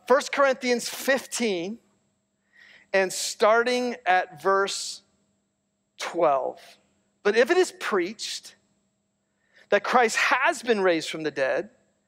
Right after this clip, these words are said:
how can some of you say that there is no resurrection from the dead?" Which was, re-, by the way, we, we take for granted in America,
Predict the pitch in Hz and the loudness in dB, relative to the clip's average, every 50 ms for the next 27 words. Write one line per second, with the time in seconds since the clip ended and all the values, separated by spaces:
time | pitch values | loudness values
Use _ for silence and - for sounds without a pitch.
0 | _ _ _ _ - - - 262 302 330 - - 349 254 - - - 294 294 302 | _ _ _ _ -4 0 2 4 4 4 2 0 -2 -2 -2 -2 0 0 2 2
1 | 294 247 220 233 226 - - - 196 185 175 170 170 185 190 214 226 220 285 285 | 0 0 -2 -4 -6 -4 -2 2 2 4 4 4 2 2 2 2 2 4 4 2
2 | 285 233 285 285 277 269 269 233 247 254 240 233 - 226 254 294 330 262 196 185 | 2 4 2 4 4 4 4 4 2 2 0 0 0 -2 2 4 4 4 4 0
3 | 196 - 226 226 185 208 277 269 - - - - - 294 339 277 262 269 269 226 | -4 -6 -6 -8 -4 -2 -2 -2 -2 -4 -10 -2 2 2 4 6 6 6 6 4
4 | 185 185 240 285 277 - 220 247 294 - - 269 254 - - 214 190 175 208 214 | 4 0 -2 -4 -4 -4 -4 -6 -6 0 2 0 0 0 -2 -6 -2 0 2 2
5 | 208 202 185 185 180 175 185 185 180 180 180 - 170 160 160 151 | 2 2 2 0 0 2 2 2 2 2 2 2 2 4 2 2